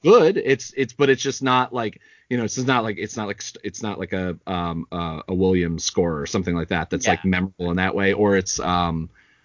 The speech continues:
Speaker 1: uh, Trent Reznor scores and things like that, like, where you're like,
Speaker 2: Yeah.
Speaker 1: "Oh, okay, I, you know, I always remember those,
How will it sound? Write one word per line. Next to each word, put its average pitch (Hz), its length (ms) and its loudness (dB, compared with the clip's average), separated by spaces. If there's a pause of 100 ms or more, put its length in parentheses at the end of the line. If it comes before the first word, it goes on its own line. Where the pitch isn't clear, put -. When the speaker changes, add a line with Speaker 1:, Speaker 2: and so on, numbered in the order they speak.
(220)
Speaker 1:
uh, 85 500 0
Trent - 260 -2
Reznor 90 500 0
scores 76 680 -4
and 85 140 -6
things 85 200 -2
like 80 160 -6
that, 73 280 -6
like, 78 180 -8
where 87 100 0
you're 82 160 4
like, 85 140 -2
Speaker 2:
Yeah. - 80 -8
Speaker 1:
"Oh, 143 360 6
okay, 98 220 -2
I, 87 240 -2 (340)
you 98 120 -2
know, 80 240 -4 (180)
I 95 140 0
always 92 220 0
remember 82 400 -4
those, 78 520 -8